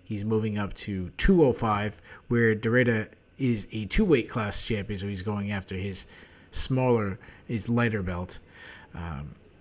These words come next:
let's start with the champion. Uh, Dor-, so, so actually, so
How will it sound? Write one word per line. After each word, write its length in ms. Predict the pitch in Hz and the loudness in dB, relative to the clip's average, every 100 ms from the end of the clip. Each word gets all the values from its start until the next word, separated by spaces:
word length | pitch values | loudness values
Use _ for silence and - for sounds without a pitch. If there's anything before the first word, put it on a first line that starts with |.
| - - - | -20 -10 0
let's 140 | 147 | 2
start 140 | 170 | 4
with 80 | 135 | 2
the 100 | 120 | 2
champion. 400 | 131 120 120 107 - - - - - - - | 2 2 0 -2 -6 -18 -20 -20 -20 -20 -12
Uh, 300 | - 117 101 - - | -4 -2 -2 -4 4
Dor-, 260 | 139 117 | 6 4
so, 160 | - - | -4 6
so 180 | 196 170 | 8 10
actually, 320 | 175 185 - | 8 6 6
so 260 | 160 135 | 6 6